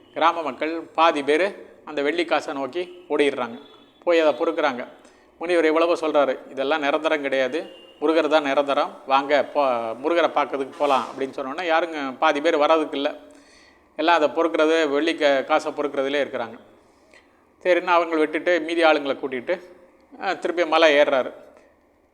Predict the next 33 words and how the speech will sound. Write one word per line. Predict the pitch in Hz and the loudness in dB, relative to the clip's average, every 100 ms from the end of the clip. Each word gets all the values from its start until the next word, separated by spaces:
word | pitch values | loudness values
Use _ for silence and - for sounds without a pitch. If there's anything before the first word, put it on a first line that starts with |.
| - | -8
அடுத்தாப்புல | 175 175 190 180 | -2 2 4 2
இன்னும் | 175 180 | 2 0
கொஞ்சம் | 180 170 | 0 2
தூரம் | 175 165 | 0 2
போனோம்னா | 147 143 175 | -2 -2 -4
தங்க | - 175 196 | -2 0 0
காசுகளா | 170 160 165 160 151 | 2 0 2 2 2
அங்கங்க | 135 143 | -2 -2
இருக்குது. | 147 127 123 123 - - _ _ _ _ _ _ _ _ | -2 -2 -8 -12 -16 -20 _ _ _ _ _ _ _ _
கூட | - 208 | 2 4
வந்த | 190 180 | 4 2
மீதி | 170 208 202 | -2 -2 4
கிராம | 175 175 | 4 4
மக்கள் | 165 156 160 | 2 -2 0
எல்லாருமே, | 151 165 160 170 | 2 2 2 -2
"இது | 156 | -2
முருகர் | 147 165 185 175 | -2 -2 2 0
எங்களுக்கு | 151 160 - | 0 -2 -4
கொடுத்தது, | - 151 151 135 131 110 - | -6 -6 -4 -4 -6 -8 -6
நாங்க | 135 139 135 | -4 -4 -4
மகிழ்ச்சியா | 151 151 | -4 -2
வாழ்றதுக்கு" | 170 135 135 131 127 110 113 104 - | 0 2 0 -2 -6 -6 -8 -8 -2
அப்படின்னு | 160 156 | -2 -2
சொல்லிட்டு | 139 147 175 | -6 -4 0
அதை | 160 143 | 0 0
பொறுக்க | 156 170 156 | -4 0 0
ஆரம்பிச்சிடுறாங்க. | 139 - 131 120 139 165 - - - | 0 -6 -8 -6 -6 -8 -10 -16 -8
அப்பவும் | - 196 190 | -4 -4 -4
முனிவர் | 185 180 185 | -4 -2 0
சொல்றாரு, | 170 175 165 | 0 0 0
எவ்வளவு | 170 165 170 | 2 0 0
சொன்னாலும் | 160 160 147 170 | -2 -2 -4 -4
கேட்கல. | 170 156 156 151 175 | -2 -2 0 -2 -2